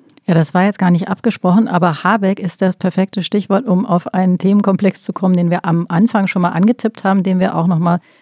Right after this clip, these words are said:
besprechen wollen. Robert Habeck hat nämlich einen Satz geprägt oder sagt den ganz oft, der geht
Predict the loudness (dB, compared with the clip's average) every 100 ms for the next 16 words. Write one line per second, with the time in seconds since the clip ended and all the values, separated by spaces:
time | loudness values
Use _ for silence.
0 | _ -8 -6 -4 0 2 2 2 2 0
1 | _ _ _ -4 0 0 0 0 2 2
2 | 0 -4 -8 0 2 4 2 -2 0 2
3 | 2 2 0 -2 -4 -6 -6 -2 -2 0
4 | -2 -4 -2 -2 0 2 2 0 0 -2
5 | -2 -20 _ _ _ -2 -2 0 -2 -4